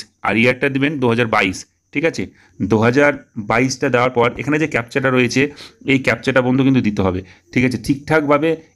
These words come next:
এই ক্যাপচাটা আপনাকে দিতে হবে। দেওয়ার পর এই যে গো বাটনে ক্লিক করবেন, গো বাটনে ইনভ্যালিড ক্যাপচা, এটা একটু মাঝে মধ্যে সমস্যা করে, কিন্তু আপনাদেরকে একটু খুব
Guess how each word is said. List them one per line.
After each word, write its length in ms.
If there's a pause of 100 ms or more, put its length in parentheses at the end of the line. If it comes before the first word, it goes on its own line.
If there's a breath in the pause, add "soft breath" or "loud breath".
এই 160 (100)
ক্যাপচাটা 440 (320)
আপনাকে 340
দিতে 200
হবে। 160
দেওয়ার 340
পর 120 (440 soft breath)
এই 80
যে 80 (100)
গো 100
বাটনে 280
ক্লিক 260
করবেন, 260 (1600 loud breath)
গো 100
বাটনে 280 (300)
ইনভ্যালিড 400
ক্যাপচা, 320 (280)
এটা 140
একটু 120
মাঝে 220
মধ্যে 220
সমস্যা 360 (120)
করে, 180 (340 soft breath)
কিন্তু 220
আপনাদেরকে 400
একটু 140
খুব 160